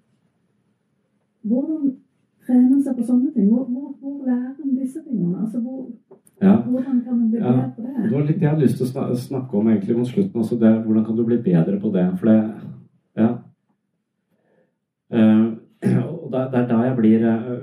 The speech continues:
Speaker 2: mye mer sånn psykologisk anlagt, mye mer sånn mystisk anlagt, eh, og ikke klarer å stå ved denne, dette mekaniske menneskesynet, eh,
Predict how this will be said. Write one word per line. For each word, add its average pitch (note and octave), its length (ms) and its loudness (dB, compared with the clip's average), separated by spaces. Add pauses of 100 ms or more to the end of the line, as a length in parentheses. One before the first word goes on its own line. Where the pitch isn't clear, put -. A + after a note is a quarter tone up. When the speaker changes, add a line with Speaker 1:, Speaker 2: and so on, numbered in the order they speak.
(120)
Speaker 2:
mye A2+ 160 2
mer G#2+ 160 4
sånn A2 100 0
psykologisk G2+ 720 0
anlagt, G2+ 240 -2
mye G2+ 140 0
mer G2 100 0
sånn G#2+ 160 0
mystisk F2+ 460 -2
anlagt, C#3 400 -2
eh, G#2+ 320 0
og A2 100 0
ikke G#2+ 220 0
klarer F#2+ 240 2
å - 20 0
stå F2+ 220 0
ved G2 100 2
denne, F2 240 2 (560)
dette F#2+ 160 -6
mekaniske F2+ 640 -2
menneskesynet, F#2+ 960 -4
eh, G2 160 0